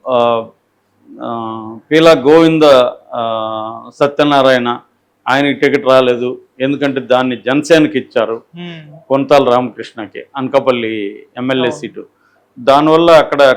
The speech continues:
Speaker 1: కసింకోట, అనకాపల్లి మండలాలలో, ఆ, ఉన్న తెలుగుదేశం నాయకులు, ఈ పీలా గోవింద సత్యనారాయణ అనుచరులు పెద్ద ఎత్తున నిన్న మొన్న ధర్నాలు చేయడం, రాస్తారోకోలు చేయడం, ఇవన్నీ చేస్తున్నారు.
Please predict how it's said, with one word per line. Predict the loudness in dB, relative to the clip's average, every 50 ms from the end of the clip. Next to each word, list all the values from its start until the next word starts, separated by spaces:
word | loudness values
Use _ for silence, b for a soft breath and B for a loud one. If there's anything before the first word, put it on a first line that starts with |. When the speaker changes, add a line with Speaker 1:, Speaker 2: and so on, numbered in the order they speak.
| 0 -2
Speaker 1:
కసింకోట, | -2 0 0 0 0 0 2 0 2 2 4
అనకాపల్లి | 4 4 4 4 2 0 0 0 0 0 0 -2 -2 -4
మండలాలలో, | -4 -6 -6 -6 -4 0 0 2 2 0 -2 -4 -4 -2 -2 -2 -2 -2 -6 -10 _ _ _ _ _ _ _ -6
ఆ, | -4 -2 -2
ఉన్న | -4 -4 -6 -8 -8 -6 -6 -6 -8 -8 -10 -14 -18 _ _ _ _ _ _ -6
తెలుగుదేశం | -2 0 0 2 2 0 0 0 -4 -6 -6
నాయకులు, | -4 -4 -6 -6 -8 -12 -14 -14 -14 -14 -16 _ -14
ఈ | -14
పీలా | -8 -4 -2 2 2 2
గోవింద | 2 2 0 -2 -2 -2 -2 -4
సత్యనారాయణ | -4 -4 -4 -4 -4 -6 -6 -4 -4 -4 -4 -6 -6 -8 -10 -10 -12 -12 -14 -18 _ _ _ _ _ _ _ _ _ _ _ -14
అనుచరులు | -10 -6 -6 -6 -2 0 2 2 2 0 -4 -8 -12 -14 -18 _ -6
పెద్ద | -4 -2 2 2
ఎత్తున | 2 2 2 0 0 0 0 0 0 0 -2 -2 -4 -4
నిన్న | -6 -8 -8 -8 -8 -8 -8 -8 -8 -8 -10 -12
మొన్న | -12 -14 -16 -14 -12 -12 -12 -12 -14 _ _ _ _ _ _ _ _ _ _
ధర్నాలు | -4 -4 -2 0 0 0 0 -2 -4
చేయడం, | -4 -4 -4 -6 -6 -4 -2
రాస్తారోకోలు | -2 -2 -2 -2 -4 -6 -6 -4 -6 -8 -8
చేయడం, | -8 -10 -10 -10 -10
ఇవన్నీ | -10 -10 -10 -12 -12
చేస్తున్నారు. | -10 -8 -8 -8 -10 -14 _ -14 -12 -12 -10 -10 -12